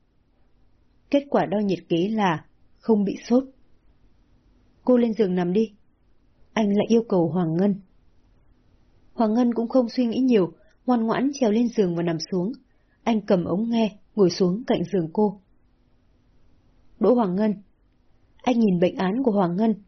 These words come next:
gọi tên cô một lần. "Sao?" Hoàng Ngân khó hiểu, chớp mắt vài cái, nhìn anh với vẻ mặt ngây thơ, đồng thời cảm thấy gương mặt tuấn tú kia không hiểu sao lại ửng hồng đầy ngây ngô.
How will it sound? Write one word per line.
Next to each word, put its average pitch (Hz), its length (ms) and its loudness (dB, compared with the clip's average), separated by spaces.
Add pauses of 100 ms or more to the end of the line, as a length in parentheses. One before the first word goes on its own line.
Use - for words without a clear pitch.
(100)
gọi - 200 0
tên 226 140 -4
cô 233 200 2
một 190 260 -2
lần. 170 240 0 (1200)
"Sao?" 240 300 0 (880)
Hoàng 202 240 0
Ngân 226 160 2
khó 214 280 0
hiểu, 202 320 2
chớp 262 200 -4
mắt 277 100 -2 (100)
vài 180 160 0 (100)
cái, 185 320 -2 (440)
nhìn 233 140 4
anh 240 220 0
với 277 120 0
vẻ 196 200 2
mặt 170 140 -2 (100)
ngây 240 240 0
thơ, 233 180 4 (400)
đồng 208 160 2
thời 202 300 4
cảm 180 220 0
thấy 202 140 0 (280)
gương 220 180 2
mặt 170 240 0
tuấn 175 200 0
tú 208 280 2
kia 220 180 2 (280)
không 262 200 2
hiểu 208 220 2
sao 226 300 -2 (300)
lại 202 300 0
ửng 190 180 2
hồng 175 280 2 (160)
đầy 180 180 2
ngây 208 200 -4
ngô. 214 360 0